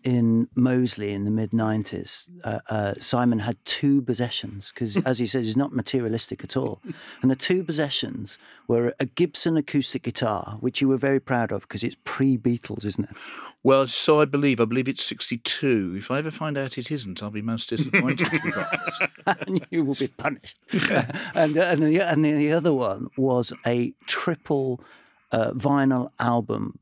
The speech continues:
Speaker 1: by Neil Young called Decade. And I only discovered it one day. It was hidden in your sock drawer. <laughs>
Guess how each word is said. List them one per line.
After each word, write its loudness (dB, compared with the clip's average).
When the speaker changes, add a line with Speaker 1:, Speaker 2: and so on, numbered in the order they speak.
Speaker 1:
by 0
Neil 4
Young 0
called -2
Decade. -6
And 4
I 4
only 0
discovered -2
it -4
one 2
day. 0
It -4
was -4
hidden 0
in 4
your 2
sock -4
drawer. -4
<laughs> 4